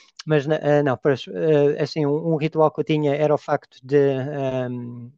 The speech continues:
pôr camisolas quando era aniversário de jogadores, quando era dia de Sporting, e agora o que eu comecei a fazer esta época é, ah, sempre que é dia de, dia de jogo, ah, meto uma entrada nova, meto uma camisola nova,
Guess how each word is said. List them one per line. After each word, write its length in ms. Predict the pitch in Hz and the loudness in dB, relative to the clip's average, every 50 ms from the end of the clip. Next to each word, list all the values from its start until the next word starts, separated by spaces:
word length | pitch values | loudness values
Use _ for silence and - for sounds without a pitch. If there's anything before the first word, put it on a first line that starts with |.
| _ _ _ _ - _ _ _ _ _ _ _ _ | _ _ _ _ -20 _ _ _ _ _ _ _ _
pôr 140 | - 175 160 | -6 -4 -2
camisolas 500 | - 170 151 139 156 151 156 156 143 - | 0 -2 0 2 4 4 4 4 4 2
quando 140 | - 143 139 | -2 -6 -6
era 140 | 135 139 | -4 -4
aniversário 460 | 139 143 147 139 - - 156 151 156 165 | -2 -2 -2 -4 -4 -6 -8 -6 -6 -6
de 80 | 160 | -6
jogadores, 520 | 175 185 185 170 170 170 170 165 160 - - | -6 -6 -4 -2 0 0 0 0 -2 -2 -6
quando 160 | - 139 143 | -6 -4 -4
era 180 | 139 135 135 131 | -2 -2 -2 -2
dia 120 | 139 143 | 0 -2
de 80 | 135 - | -2 -4
Sporting, 500 | - _ - 151 151 147 - 156 160 156 - _ - - - - _ _ | -4 _ 2 2 2 2 0 -4 -8 -8 -12 _ -20 -20 -20 -20 _ _
e 60 | 160 | 2
agora 240 | 160 156 165 156 147 | 4 6 6 6 6
o 40 | 143 | 6
que 60 | - | 4
eu 60 | 156 | 2
comecei 280 | 151 - 151 - - 156 | 0 0 -4 -2 0 0
a 40 | 143 | 0
fazer 300 | - 160 143 143 143 135 | 0 -2 0 2 2 2
esta 260 | 139 135 - - 147 | 2 0 -2 -2 -2
época 400 | 143 143 143 147 147 - - 151 | 0 2 2 0 0 0 0 0
é, 520 | 147 151 - - 151 147 143 143 143 139 135 139 156 - _ - | 0 0 -2 0 0 2 2 4 2 0 0 -4 -8 -12 _ -2
ah, 280 | 151 143 139 139 131 131 | -2 0 0 0 -2 -6
sempre 280 | - - - 160 156 - | -8 -6 -4 -4 -4 0
que 80 | - 147 | 0 0
é 60 | 135 | 0
dia 260 | 127 139 139 139 135 | 2 2 2 2 2
de, 80 | 123 123 - - _ _ _ | 0 -4 -10 -20 _ _ _
dia 160 | 143 143 151 | -2 -2 -2
de 60 | 127 127 | 2 2
jogo, 320 | 151 160 165 160 - - _ _ _ _ _ - - _ _ _ _ - | 2 2 0 -2 -10 -20 _ _ _ _ _ -20 -20 _ _ _ _ -2
ah, 440 | 156 151 147 147 147 143 143 143 143 156 - _ _ _ _ _ - | 2 2 4 4 4 4 2 0 -2 -4 -8 _ _ _ _ _ -2
meto 260 | 160 160 151 147 - | 2 2 2 2 0
uma 120 | 156 147 | 0 0
entrada 340 | 143 139 - 139 135 135 139 | 0 0 2 2 2 2 2
nova, 300 | 135 131 127 127 120 135 131 | 0 0 -2 -2 -2 -2 -4
meto 200 | 131 131 - 139 | -4 -4 -6 -6
uma 100 | 135 123 | -8 -6
camisola 480 | - 135 135 127 127 127 123 131 131 | -4 -4 -4 -2 -2 0 0 0 0
nova, 480 | 131 131 127 127 123 123 131 123 120 | -2 -2 -2 -4 -4 -4 -4 -6 -6